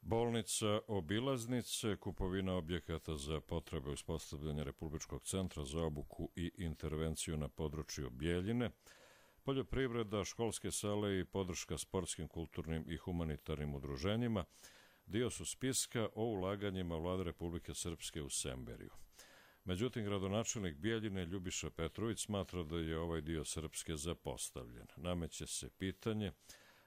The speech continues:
ko koga ignoriše, Petrović Vladu Republike Srpske ili Vlada Semberiju. Opširnije Zorica Cvjetković.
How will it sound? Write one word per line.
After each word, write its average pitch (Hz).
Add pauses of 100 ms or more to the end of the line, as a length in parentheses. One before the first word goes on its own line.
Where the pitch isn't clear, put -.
ko 92
koga 87
ignoriše, 80
Petrović 82
Vladu 82
Republike 82
Srpske - (580)
ili 82
Vlada 76
Semberiju. 65 (760)
Opširnije 90
Zorica 73
Cvjetković. -